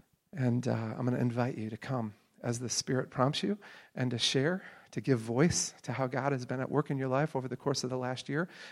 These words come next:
Maybe there's a particular story that comes to mind right now. Um, it doesn't have to be your salvation story. It doesn't have to be, you know, how you came to faith in the first place. It can be any story of God's work in your life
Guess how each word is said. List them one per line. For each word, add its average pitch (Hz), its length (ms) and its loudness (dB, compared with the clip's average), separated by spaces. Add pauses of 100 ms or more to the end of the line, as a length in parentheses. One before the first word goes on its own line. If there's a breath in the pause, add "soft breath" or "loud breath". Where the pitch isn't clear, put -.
Maybe 139 160 6
there's 135 180 6
a 131 60 2
particular 147 580 0
story 151 520 2 (380 loud breath)
that - 220 -2
comes 165 340 4
to 151 80 2
mind 139 460 0 (160)
right 147 200 4
now. 160 300 0 (800 soft breath)
Um, 120 460 -6 (1120)
it 139 60 -4
doesn't 143 240 2
have 143 200 2
to 151 100 -2
be 147 80 2
your 131 120 2
salvation 135 540 2
story. 170 380 2
It - 260 -10
doesn't 139 240 -2
have 143 240 0
to 156 80 -2
be, 143 220 -4 (100)
you 143 80 0
know, 120 60 4
how 151 180 4
you 135 180 6
came 165 300 4
to 147 60 0
faith 151 280 2
in 139 60 -4
the 120 100 0
first 156 240 2
place. 190 380 -2 (320 loud breath)
It 143 140 0
can 151 120 2
be 147 200 2
any 190 200 8
story 160 480 2
of 123 140 -4
God's 143 260 -2
work 147 280 4
in 160 80 2
your 147 160 2
life 123 500 -4